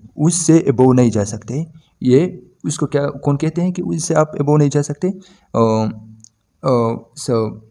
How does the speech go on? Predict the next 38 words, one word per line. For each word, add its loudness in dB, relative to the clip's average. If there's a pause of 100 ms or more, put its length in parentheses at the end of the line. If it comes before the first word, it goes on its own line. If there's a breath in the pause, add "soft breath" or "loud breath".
(120)
ये 0
एयरपोर्ट -2
अथॉरिटी -4 (260)
उसको -2
नहीं 2
छोड़ -6
सकते -10
कि -10
आप -10
इधर -6
अबव -6
नहीं -4
जा -6
सकते, -12
क्योंकि -2 (320 loud breath)
जब -8
एरोप्लेन 0
टेक -2
ऑफ -6
होता -8
है -4
तो -2 (340 loud breath)
इधर 0 (180)
ख़तरा -2
होता -4
है -4
कि -8
बिल्डिंग -2
के, -4
के -8
साथ -6 (100)
या -4
टकराए -4
या -4
ट्री -2
के -4
साथ -6
टकराए। -8